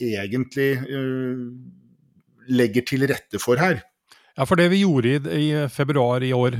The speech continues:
Speaker 2: altså tjue tjueén, så gikk vi ut med, offentlig ut med en anbefaling til alle norske kommuner og andre myndigheter om hvordan de burde kommunisere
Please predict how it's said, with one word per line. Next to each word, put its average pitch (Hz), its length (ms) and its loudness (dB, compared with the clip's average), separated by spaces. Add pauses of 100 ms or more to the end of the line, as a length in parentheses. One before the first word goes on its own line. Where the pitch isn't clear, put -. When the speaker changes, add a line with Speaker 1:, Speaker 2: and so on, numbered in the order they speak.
Speaker 2:
altså 123 400 -2
tjue 117 240 -2
tjueén, 143 400 0
så 127 240 0
gikk 117 280 -6
vi 127 120 -2
ut 123 380 -4
med, 120 360 -2
offentlig 123 440 -2
ut 135 100 -8
med 131 80 -2
en 117 140 -2
anbefaling 131 500 0
til 135 300 -4 (840)
alle 143 280 4
norske 156 320 -2
kommuner 156 480 -2
og 147 80 0
andre 135 220 0
myndigheter 117 540 0
om 135 220 0
hvordan 117 600 -2
de 139 100 -4
burde 135 400 -4
kommunisere 120 840 -2